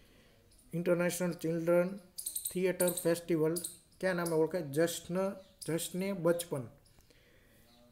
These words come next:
અને આ બાળ ફેસ્ટિવલ કઈ જગ્યાએ યોજાયો? તો ન્યૂ દિલ્હી.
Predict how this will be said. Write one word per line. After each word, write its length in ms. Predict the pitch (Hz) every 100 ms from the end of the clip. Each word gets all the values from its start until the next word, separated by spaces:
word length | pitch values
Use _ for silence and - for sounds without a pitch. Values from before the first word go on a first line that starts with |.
| _ 151
અને 220 | 170 170
આ 160 | 170
બાળ 200 | 160 170
ફેસ્ટિવલ 480 | 165 165 165 160 160
કઈ 180 | 151 175
જગ્યાએ 280 | 160 156 147
યોજાયો? 400 | 143 143 156 165
તો 280 | - 156 175 - - 151
ન્યૂ 260 | 160 170 196 - 143
દિલ્હી. 280 | 139 123